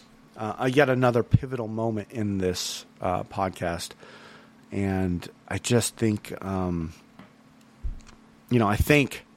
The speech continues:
Seb so much for, for doing that. And I'm definitely gonna try to have him on again down the road. And, and, uh, he's doing some really amazing things with Weightlifting House, and it's freaking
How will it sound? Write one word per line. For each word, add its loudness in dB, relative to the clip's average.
Seb 4
so 6
much 6
for, 2
for -2
doing 4
that. -2
And -2
I'm -2
definitely 4
gonna 2
try 2
to 2
have 2
him 2
on 4
again 0
down 0
the -2
road. 6
And, -6
and, -2
uh, 2
he's -2
doing 4
some -4
really 10
amazing 2
things 2
with -4
Weightlifting 0
House, 2
and -4
it's -8
freaking -2